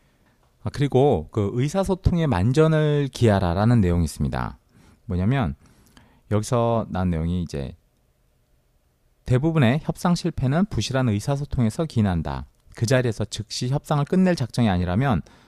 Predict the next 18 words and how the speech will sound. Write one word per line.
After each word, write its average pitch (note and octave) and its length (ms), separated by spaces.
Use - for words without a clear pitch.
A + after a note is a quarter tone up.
서로 G3 420
정한 A2+ 300
휴식 E3+ 220
시간이 C#3+ 300
될 F#2+ 140
때까지, A2+ 540
어, C#2+ 300
멋대로 G2+ 320
자리를 F#2+ 360
뜨지 C3 200
마라. C#2+ 280
또한 E3 420
의사소통은 D#3 680
정보의 B2+ 560
교환을 C#3 380
의미한다. D#2+ 520
뛰어난 C#3 360
협상가는 C3 600